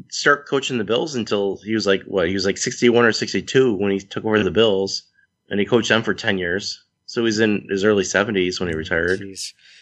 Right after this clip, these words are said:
Speaker 2: Well, you just depressed me and about every Bills fan listening to this podcast. <laughs> I thought he was, like, easily in his seventies. So, okay. All right. Well,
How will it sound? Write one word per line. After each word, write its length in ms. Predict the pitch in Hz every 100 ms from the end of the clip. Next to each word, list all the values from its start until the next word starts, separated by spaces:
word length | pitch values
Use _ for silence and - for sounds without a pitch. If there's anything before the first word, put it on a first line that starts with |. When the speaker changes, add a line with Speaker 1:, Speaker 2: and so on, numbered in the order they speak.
| _
Speaker 2:
Well, 120 | 127 139
you 80 |
just 220 | 156 156 -
depressed 400 | - 143 127 -
me 240 | 127 127
and 80 | 120
about 240 | 113 117
every 220 | 120 127
Bills 300 | 120 123 123 -
fan 200 | 127 117
listening 300 | 120 - 113
to 40 |
this 140 | 110 -
podcast. 800 | 120 113 107 - 180 160 - -
<laughs> 40 |
I 100 | 180
thought 200 | 156 240
he 60 | 190
was, 140 | 160
like, 180 | 165 143 - - -
easily 400 | - 208 180 165
in 60 | 143
his 140 | 123
seventies. 600 | - 147 127 117 110 104
So, 360 | - 113 110 107 160
okay. 280 | 160 151 _ _ _ _ -
All 120 | 160
right. 300 | 226 220 202 _ _ _
Well, 280 | 165 180 202